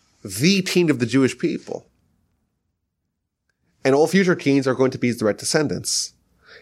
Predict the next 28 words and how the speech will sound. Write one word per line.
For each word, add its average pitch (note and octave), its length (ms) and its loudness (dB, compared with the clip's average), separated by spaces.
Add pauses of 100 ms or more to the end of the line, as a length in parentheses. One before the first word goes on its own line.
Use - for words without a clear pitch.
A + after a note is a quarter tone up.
(100)
And C3+ 500 2 (420)
right B2+ 220 2
away G3 140 4
from F#3+ 140 -4
the C#3+ 120 0
beginning, D3+ 380 2 (560)
we E3 180 0
don't G3 200 0
even D#3+ 260 -4
know E3 220 2
the D3+ 60 -2
most G#2+ 460 -4
basic G3+ 520 2
qualification F3 1000 0
of A#2 200 -2
being E3+ 340 2 (440)
even G#3+ 260 2
part B3 260 2
of A#3 60 2
the G3+ 80 4
Jewish A3 280 2
nation, E3+ 460 0 (260)
much D#3+ 380 0
less D3 320 2 (240)
being D#3 180 2
the C#3+ 60 0
Jewish D3+ 240 0
king. F3 400 0